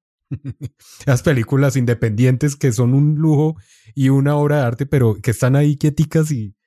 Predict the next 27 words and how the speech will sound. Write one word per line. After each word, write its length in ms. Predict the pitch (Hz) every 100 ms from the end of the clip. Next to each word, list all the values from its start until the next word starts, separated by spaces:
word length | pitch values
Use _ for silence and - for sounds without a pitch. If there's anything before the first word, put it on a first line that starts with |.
| _
¿sí? 280 | - 151 - _
No 160 | 123 127
son 160 | 139 143
las 120 | 139
de 80 | 101
Hollywood. 380 | 131 160 190 _ -
Esa 300 | 117 101 120
es 120 | 120
una 120 | 113
banda, 260 | 113 104 98
para 220 | - 110 95
que 100 | 101
más 140 | 101
o 20 |
menos 280 | 107 101 98
hagan 180 | 101 98
la 80 | 98
comparación. 420 | 90 87 85 _ _ _ - - - -
Y 120 | 185
esa 200 | 156 175
banda, 320 | 160 147 151
pues, 140 | 127 101
le 80 |
traeremos 640 | 90 101 101 117 120 110 _
su 140 | 117
respectivo 580 | 104 98 - - 110 110
culto 380 | 123 101 95